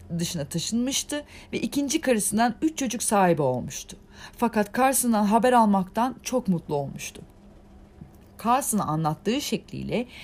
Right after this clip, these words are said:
yirmi yıl önce ilk oğlunu kaybetmek onun kalbinde bir delik oluşturmuştu. Derinlere bastırılmış olsa dahi hissedilir bir şey Carson'ın içinde de vardı.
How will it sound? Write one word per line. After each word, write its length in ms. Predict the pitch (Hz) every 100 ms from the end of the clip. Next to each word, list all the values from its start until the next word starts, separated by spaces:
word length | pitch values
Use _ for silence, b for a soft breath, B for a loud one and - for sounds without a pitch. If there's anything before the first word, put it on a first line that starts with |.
| B
yirmi 400 | 196 196 226 262
yıl 180 | 320 254
önce 300 | 165 160 190
ilk 280 | - 320 -
oğlunu 320 | 220 185 151
kaybetmek 640 | 185 185 165 156 202 254 - B B
onun 220 | 240 302
kalbinde 580 | - 269 247 254 262 240
bir 200 | 294 220
delik 220 | 294 302
oluşturmuştu. 760 | 233 180 - 156 143 139 - 160 - - - - - - - - B B B B -
Derinlere 500 | 196 226 226 269 311
bastırılmış 600 | 254 240 - 202 190 180
olsa 420 | - 170 170 262
dahi 480 | 208 165 151 165 220 - B B
hissedilir 720 | 233 - 240 214 247 285 220
bir 120 | 214
şey 400 | 160 - 214 294 B B B
Carson'ın 520 | 254 294 - 262 269 -
içinde 440 | 226 254 240 247
de 160 | 185 143
vardı. 300 | 135 135